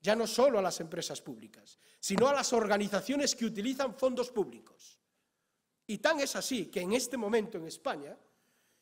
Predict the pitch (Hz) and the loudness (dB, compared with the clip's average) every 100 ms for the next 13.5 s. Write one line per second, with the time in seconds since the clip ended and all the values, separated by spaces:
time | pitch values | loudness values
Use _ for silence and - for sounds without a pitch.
0 | _ - 175 170 165 - 277 240 220 180 | _ -10 -8 -4 -2 2 6 6 2 2
1 | 254 247 233 196 240 214 208 208 196 185 | 4 4 4 4 4 2 0 2 2 2
2 | 180 226 226 - 190 214 - 147 - _ | 0 2 2 0 0 0 -4 -18 -20 _
3 | _ _ _ _ - 170 202 160 143 190 | _ _ _ _ -12 -10 -10 -12 -12 -12
4 | 120 - - _ _ _ _ _ - 180 | -14 -18 -20 _ _ _ _ _ -4 0
5 | 185 254 247 233 233 208 - 165 - 185 | 2 2 2 0 0 -2 0 0 0 0
6 | 131 123 117 - 160 165 160 156 240 233 | 0 -6 -10 -10 -8 -8 -6 0 -2 -2
7 | 170 226 170 190 180 226 - _ _ _ | -10 -10 -4 -4 -4 -8 -20 _ _ _
8 | _ _ _ - 190 160 208 139 - - | _ _ _ -8 -4 0 0 0 -10 -20
9 | _ _ _ _ 214 220 247 - 196 160 | _ _ _ _ 0 0 -2 -6 -4 -2
10 | 147 151 - 170 156 147 - 165 139 117 | -4 -10 -6 -6 -6 -10 -14 -14 -12 -14
11 | 104 - _ _ _ _ _ _ _ _ | -16 -20 _ _ _ _ _ _ _ _
12 | _ _ _ - 175 311 330 - 302 247 | _ _ _ -6 4 4 4 -2 -2 2
13 | 233 139 - - | 2 0 -6 -8